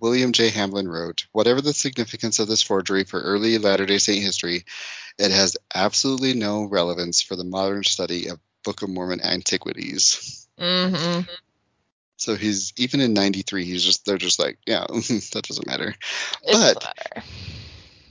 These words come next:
Speaker 1: in, it was the Ensign or the New, I think it was the Ensign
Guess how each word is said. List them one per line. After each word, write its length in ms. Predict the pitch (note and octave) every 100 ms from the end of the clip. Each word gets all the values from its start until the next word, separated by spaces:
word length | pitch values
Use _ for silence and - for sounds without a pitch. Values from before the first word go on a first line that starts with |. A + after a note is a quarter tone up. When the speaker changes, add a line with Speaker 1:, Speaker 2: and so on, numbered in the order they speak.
| _
Speaker 1:
in, 500 | C3+ B2+ B2 A#2 A2+
it 600 | A2 - _ _ _ -
was 240 | A#2 A2+ -
the 140 | F2+ -
Ensign 800 | G#2 B2+ - E3 E3+ F3 E3+ -
or 220 | G2 G2
the 300 | F#2+ E2+ F2
New, 300 | G2 G#2 A#2+ - - _ -
I 80 | A2
think 160 | B2
it 40 | B2
was 120 | A2
the 160 | G#2 F#2
Ensign 520 | G#2+ A2+ G#2 F2 F2+